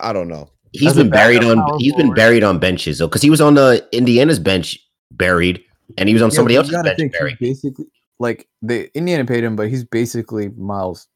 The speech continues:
Speaker 3: Turner, like, a cheaper Miles Turner. So it's like, you can't play him together, and it's like, Indiana's bench was meh. So it's like, you're asking him to carry the bench, and I just think he was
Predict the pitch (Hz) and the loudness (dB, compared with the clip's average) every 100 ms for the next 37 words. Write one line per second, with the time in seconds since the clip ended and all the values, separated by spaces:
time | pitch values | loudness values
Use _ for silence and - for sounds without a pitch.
0 | - - 98 92 85 90 90 - 104 95 | -20 -12 -10 -8 -8 -8 -10 -10 -10 -8
1 | 92 82 - 95 85 - _ _ _ _ | -6 -8 -8 -10 -10 -14 _ _ _ _
2 | - - 95 87 85 78 _ _ _ _ | -10 -6 -4 -6 -8 -10 _ _ _ _
3 | _ _ 110 - 143 107 131 120 101 95 | _ _ -10 -4 -4 -4 -6 -6 -6 -6
4 | 104 110 92 87 87 _ _ _ _ 98 | -4 -2 -2 -6 -10 _ _ _ _ -10
5 | 95 92 87 82 _ _ _ 107 110 107 | -10 -6 -8 -8 _ _ _ -10 -6 -6
6 | 98 92 92 95 87 82 80 85 110 - | -8 -8 -10 -10 -14 -16 -14 -10 -10 -14
7 | _ _ _ - - 90 90 87 107 87 | _ _ _ -12 -10 -8 -8 -4 -4 -2
8 | 95 - 92 98 92 85 - 82 85 78 | -4 -6 -8 -8 -8 -12 -10 -8 -8 -10
9 | 78 107 92 82 82 - 82 80 85 | -12 -12 -10 -10 -12 -12 -14 -12 -14